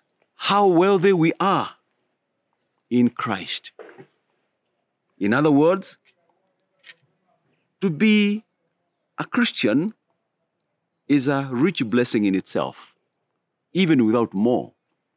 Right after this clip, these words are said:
But there is much,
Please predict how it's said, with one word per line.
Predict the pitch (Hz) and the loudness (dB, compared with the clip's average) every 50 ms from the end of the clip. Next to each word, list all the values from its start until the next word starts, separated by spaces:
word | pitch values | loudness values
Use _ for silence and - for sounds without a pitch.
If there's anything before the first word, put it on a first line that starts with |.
| _ _ _ _ _ _ _ _ _ _ _ _ _ _ _ _ _ _ _ _ _ _ _ _ _ _ _ _ _ _ _ _ _ | _ _ _ _ _ _ _ _ _ _ _ _ _ _ _ _ _ _ _ _ _ _ _ _ _ _ _ _ _ _ _ _ _
But | 175 180 | -4 0
there | 175 170 | 0 2
is | 170 160 156 | 0 0 0
much, | 156 175 196 214 208 - - - - - - | 0 0 0 0 0 -2 -4 -6 -8 -8 -12